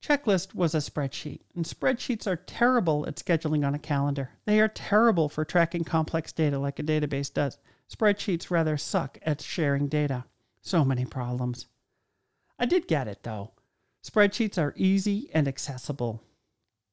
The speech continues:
Is managing a series of checklists really what an internet machine does?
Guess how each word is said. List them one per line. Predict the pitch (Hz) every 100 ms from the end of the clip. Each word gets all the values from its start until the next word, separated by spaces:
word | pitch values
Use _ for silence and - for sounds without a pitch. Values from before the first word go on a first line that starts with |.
| _ _ _
Is | 208 185
managing | 180 190 214 233 254 226
a | 160
series | 151 170 175 180
of | 175
checklists | - 160 165 180 170 - -
really | 139 165 190
what | 170 143 160 165 151
an | 147
internet | 135 170 160 165
machine | 160 - - 151 156
does? | 117 123 196 - -